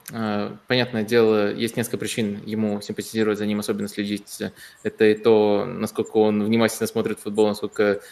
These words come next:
интересным, э, собеседником о футболе выступает, и когда приходит в разные программы, когда комментирует матчи.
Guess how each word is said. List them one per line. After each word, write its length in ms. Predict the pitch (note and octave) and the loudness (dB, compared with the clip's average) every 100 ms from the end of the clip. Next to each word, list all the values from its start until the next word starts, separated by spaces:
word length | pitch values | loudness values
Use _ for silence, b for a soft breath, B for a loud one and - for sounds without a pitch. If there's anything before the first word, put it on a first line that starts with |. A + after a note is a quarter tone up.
| B B - | B B -8
интересным, 720 | G#2+ A#2 A2+ - A2 G#2+ G#2 | 2 6 6 6 0 0 0
э, 280 | G#2 G2+ G2+ | 0 -2 -4
собеседником 600 | - G#2 C3+ C3+ C#3 C3 | -6 4 4 4 2 -2
о 60 | A#2+ | -2
футболе 540 | B2 A2+ A2+ A2 A2 | 0 4 4 6 4
выступает, 680 | G#2+ - - A2 G#2+ G#2 - | 2 -8 0 4 4 2 -10
и 40 | |
когда 200 | G#2 G#2 - _ | -8 -8 -10 _
приходит 380 | G#2 - G2+ G#2 | -2 2 2 0
в 40 | |
разные 280 | G#2+ G#2 G#2 | -2 -2 -4
программы, 420 | - G#2 A#2 B2+ | -4 2 2 2
когда 160 | G#2+ G2+ | -2 -4
комментирует 640 | G#2+ G2+ - C3 A#2+ - | -4 -4 0 2 2 -2
матчи. 440 | G#2+ G#2+ - A2 | -4 -4 -4 -8